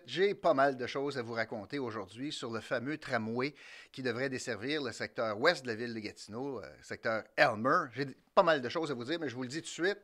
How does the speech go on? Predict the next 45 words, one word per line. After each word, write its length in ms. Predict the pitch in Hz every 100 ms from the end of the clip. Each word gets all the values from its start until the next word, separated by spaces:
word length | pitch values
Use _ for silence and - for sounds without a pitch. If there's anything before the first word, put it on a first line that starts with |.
| -
pas 120 | 160
la 80 | 147
dernière 180 | 139 123
fois 120 | 151
que 20 |
je 60 | 127
vais 40 |
vous 100 | 110
en 80 | 104
parler, 380 | 101 98 147 147 - - - -
parce 160 | 127
qu'on 500 | - 160 - 123 120
n'est 180 | 123 123
pas 440 | - 151 156 147 - -
demain 380 | 135 127 139 139
la 140 | 123
veille, 280 | 110 131 139
c'est 80 | -
pas 80 |
demain 220 | 143 127 123
la 120 | 95
veille 240 | 107 110
qu'on 140 | 110 104
va 80 |
voir 340 | 98 107 113 117 - - - _
le 160 | 117 123
tramway 500 | 120 104 107 117 -
arriver. 400 | 110 98 92 - _ _ _ _ -
Je 120 | 127 202
veux 80 |
vous 140 | 233 180
en 100 | 180
parler 460 | 156 117 139 180
parce 260 | 180 110 -
qu'il 380 | 156 156 165 131
y 80 | 135
a 60 |
quelque 100 | 139
chose 240 | - 143 127
de 80 |
bien 680 | 104 107 110 180 196 165 113 92 104
important 500 | 123 120 110 - 135
qui 140 | 147 107
vient 160 | 110
d'arriver. 480 | 107 92 90 101